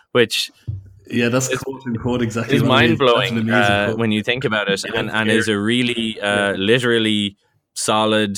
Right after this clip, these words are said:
Speaker 1: tangible illustration of how the tools that we choose to use actually influence the work that we produce.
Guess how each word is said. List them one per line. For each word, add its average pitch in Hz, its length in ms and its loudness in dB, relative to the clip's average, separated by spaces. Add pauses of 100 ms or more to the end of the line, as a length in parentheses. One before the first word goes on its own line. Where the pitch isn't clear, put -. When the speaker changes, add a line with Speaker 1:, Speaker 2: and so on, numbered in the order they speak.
(140)
Speaker 1:
tangible 101 720 -2
illustration 98 800 -4
of 92 240 -6
how 95 400 -2 (100)
the 113 80 -10
tools 104 540 -4
that 92 120 -6
we 95 140 -6
choose 101 300 -6
to - 120 -6
use 123 420 -2
actually 98 420 -8
influence 95 520 -6
the 85 120 -8
work 85 340 -14 (420)
that 80 120 -6
we 87 100 -6
produce. 87 580 -10